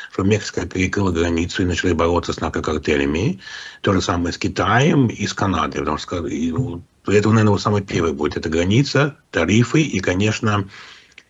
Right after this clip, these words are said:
я думаю, что будет создана комиссия со специальным прокурором, который будет заниматься Вашингтонским обкомом, болотом, и заниматься государственными органами, такими как Ф Б Р, допустим, потому что в последнее время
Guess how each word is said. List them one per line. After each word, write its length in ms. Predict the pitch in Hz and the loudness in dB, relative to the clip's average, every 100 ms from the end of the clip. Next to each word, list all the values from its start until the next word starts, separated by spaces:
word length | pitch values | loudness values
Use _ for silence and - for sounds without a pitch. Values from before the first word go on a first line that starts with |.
| - | -6
я 80 | 92 | -2
думаю, 340 | 90 107 98 | 2 4 4
что 680 | 92 - 95 92 87 85 85 | 2 2 4 4 4 2 0
будет 260 | 87 92 87 | -2 0 0
создана 300 | 95 85 85 | 0 0 0
комиссия 400 | 85 95 120 101 | 0 2 2 0
со 100 | - | -2
специальным 540 | - 85 87 80 76 | -8 -4 -2 -2 -2
прокурором, 800 | - 80 - 80 76 87 160 196 - - - - | -4 -4 0 2 2 2 0 -2 -8 -20 -20 -14
который 300 | - 80 101 | -6 -2 0
будет 240 | 90 87 78 | 2 2 0
заниматься 580 | 80 85 85 90 - 85 | 0 0 0 -2 0 0
Вашингтонским 720 | 78 85 92 87 - 82 80 | 0 -4 0 -2 -2 -2 -2
обкомом, 560 | - - 73 80 113 - | -2 -2 -2 -2 -4 -2
болотом, 580 | 78 73 71 90 107 147 - - - - - | 0 2 2 0 -2 -2 -6 -16 -16 -18 -8
и 200 | 98 90 82 | -2 0 0
заниматься 560 | 82 87 90 101 - 90 | 0 2 2 2 0 -2
государственными 600 | 85 95 95 - 95 95 | 0 0 0 2 0 2
органами, 420 | 90 76 73 73 | 0 2 0 0
такими 360 | 76 76 90 85 | -2 -2 -2 -2
как 200 | 82 - | -4 -4
Ф 160 | 92 | -2
Б 140 | 87 82 | 0 2
Р, 200 | 71 76 | 0 -2
допустим, 480 | 82 104 98 107 | -4 -4 -2 0
потому 300 | 90 98 90 | -2 -2 -4
что 120 | 85 - | -4 -6
в 20 | |
последнее 420 | 90 107 90 90 | -4 0 0 2
время 400 | 92 185 123 | 2 4 2